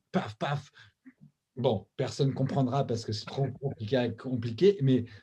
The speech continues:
à expliquer, mais c'est genre un jeu vidéo, euh,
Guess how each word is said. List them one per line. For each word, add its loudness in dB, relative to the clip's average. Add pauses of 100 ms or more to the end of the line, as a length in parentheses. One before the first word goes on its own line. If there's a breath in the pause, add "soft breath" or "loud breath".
(200)
à 4
expliquer, 4
mais 4
c'est -2
genre 4
un 8
jeu 10
vidéo, 8
euh, 6